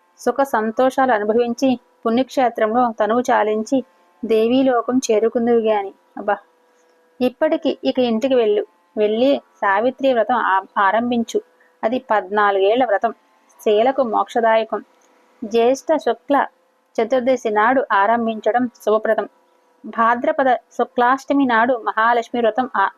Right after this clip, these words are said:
ప్రారంభించు. ఇది పదహారేళ్ల నోము,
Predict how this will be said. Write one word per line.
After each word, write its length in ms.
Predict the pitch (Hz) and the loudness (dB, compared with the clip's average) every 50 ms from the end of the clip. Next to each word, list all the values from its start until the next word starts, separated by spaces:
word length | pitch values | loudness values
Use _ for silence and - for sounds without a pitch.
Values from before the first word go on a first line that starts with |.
| - | -2
ప్రారంభించు. 640 | 220 196 196 208 226 233 233 233 226 214 - - - - _ _ _ _ _ _ _ _ _ | 0 2 2 2 0 0 -2 -4 -4 -4 -4 -4 -6 -6 _ _ _ _ _ _ _ _ _
ఇది 240 | 262 247 269 269 269 - | -2 0 0 0 0 0
పదహారేళ్ల 640 | 226 202 202 208 202 220 214 214 214 208 226 254 277 | 0 0 0 0 0 2 2 2 4 2 2 2 0
నోము, 340 | 247 214 208 220 226 220 220 | 0 0 0 0 0 -2 -6